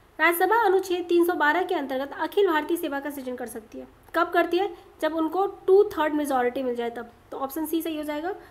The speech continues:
आर्टिकल टू फ़ोर्टी नाइन related है इससे, अ, sorry, आर्टिकल तीन सौ बारह है अखिल भारतीय सेवा से related। ठीक है ना, तो, अ, ऑप्शन सी correct हो जाएगा, दो तिहाई majority चाहिए। Next question है, निम्नलिखित कथनों में से कौन सा एक राज्य महाधिवक्ता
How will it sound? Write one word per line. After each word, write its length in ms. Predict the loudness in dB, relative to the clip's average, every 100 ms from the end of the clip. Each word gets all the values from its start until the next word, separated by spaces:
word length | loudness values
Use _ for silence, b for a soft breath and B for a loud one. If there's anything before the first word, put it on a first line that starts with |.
| B
आर्टिकल 380 | -2 0 0 2
टू 140 | 0
फ़ोर्टी 300 | 0 -2 -2
नाइन 220 | -2 -2 -2
related 360 | -2 -4 -4
है 60 | -4
इससे, 200 | -6 -12
अ, 140 | -8
sorry, 240 | -4 -4 -6 B B -2
आर्टिकल 300 | 0 2 2
तीन 220 | 4 4
सौ 100 | 4
बारह 280 | 4 2 2
है 180 | 0 0
अखिल 280 | -2 -2
भारतीय 320 | -2 -2 -2 -6
सेवा 300 | -4 -4 -4
से 120 | -6
related। 380 | -4 -6 -8 -16 -20 _ -14
ठीक 140 | -6
है 80 | -2
ना, 120 | -2 -2 -10 B B B B -8
तो, 360 | -4 -2 -2 -4 -12
अ, 280 | -6 -6 -6 -10 -18 -20 -20 -20 -20 -6 -6
ऑप्शन 220 | -2 -2
सी 140 | 0
correct 220 | 0 -2
हो 60 | -2
जाएगा, 240 | -2 0
दो 220 | 0 -2 -4
तिहाई 240 | -2 -2
majority 440 | -2 -2 -2 -4
चाहिए। 260 | -6 -6 -8 -10 -16 B B B -8
Next 260 | -2 -2 0
question 380 | 0 0 0 -4
है, 260 | -4 -6 -8 -10 -4
निम्नलिखित 360 | 0 2 4 2
कथनों 220 | 2 4
में 120 | 4
से 120 | 0
कौन 240 | 0 0 0
सा 100 | 0
एक 200 | -2 -2
राज्य 320 | 0 2 2
महाधिवक्ता 640 | 2 0 -2 -4 -8 -12